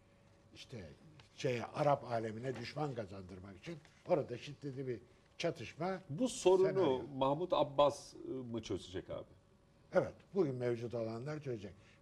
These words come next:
Speaker 1: Ya şöyle söyleyeyim.
Speaker 2: Yani o zaman şöyle diyorsunuz. Kısa dönemde böyle bir sorunun çözülmesine yönelik bir kurgunuz var.
Speaker 1: Evet, kurgum var. Yani şöyle söyleyeyim. Ya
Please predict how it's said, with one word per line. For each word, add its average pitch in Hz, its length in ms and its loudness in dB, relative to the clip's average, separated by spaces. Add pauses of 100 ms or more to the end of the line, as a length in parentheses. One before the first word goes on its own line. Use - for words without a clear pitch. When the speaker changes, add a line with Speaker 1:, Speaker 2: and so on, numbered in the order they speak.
Speaker 1:
Ya 175 220 6
şöyle 175 260 4
söyleyeyim. 139 180 4 (180)
Speaker 2:
Yani 160 180 4
o 160 100 6
zaman 170 260 6
şöyle 175 340 8
diyorsunuz. 104 400 0
Kısa 175 300 4
dönemde 156 400 6
böyle 165 180 6
bir 175 40 0
sorunun 156 520 2 (320)
çözülmesine 160 840 4 (280)
yönelik 127 400 2
bir 202 80 0
kurgunuz 147 480 6
var. - 160 -2
Speaker 1:
Evet, 143 220 8 (100)
kurgum 143 340 0
var. 190 120 2
Yani 151 300 4
şöyle 147 260 -4
söyleyeyim. 131 280 -8 (460)
Ya 175 280 4